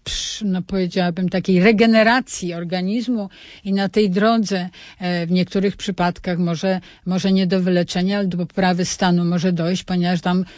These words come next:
się wydziela bardzo wiele, e, bardzo drogocennych hormonów w trakcie, e, dojrzewania dziecka w łonie matki. To tyle. Tak jak powiedziałam,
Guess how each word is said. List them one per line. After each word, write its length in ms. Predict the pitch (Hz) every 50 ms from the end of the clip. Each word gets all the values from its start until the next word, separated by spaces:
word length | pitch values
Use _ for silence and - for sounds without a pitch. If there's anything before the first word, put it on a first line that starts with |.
| - -
się 340 | - - - - - 196
wydziela 480 | 175 175 190 170 170 190 185 185 185 175
bardzo 340 | 160 180 180 175 165 185 165
wiele, 320 | 180 185 185 196 185 180 - - - - - -
e, 180 | - 185 180 180
bardzo 420 | 170 160 185 185 175 151 185 180
drogocennych 880 | 160 180 190 202 185 185 208 190 - - 240 240 220 214 196 185 -
hormonów 580 | - - 190 175 175 180 175 170 170 170 170 160
w 60 | - -
trakcie, 560 | - 190 175 175 - - - - 180 175 175 - - - - - _ - 220
e, 20 | 202 190 180 180 175 175 180 185 196 - - _ _ _ _ _ _ _
dojrzewania 800 | 262 208 202 208 220 202 - 226 208 185 196 190 196 202 202 196 190
dziecka 600 | 165 180 180 170 - - - - 165 160 170 175 - _ -
w 120 | 185 175
łonie 280 | 185 185 180 180 180 185
matki. 440 | 185 165 156 - - - - 190 - - - _
To 120 | - 220
tyle. 380 | - - 269 240 208 180 180 180 180 - - - - - - - - - - - _ _
Tak 160 | - 220 220
jak 140 | 226 220 -
powiedziałam, 800 | - - 214 185 202 180 - 208 208 202 202 202 196 196 202 226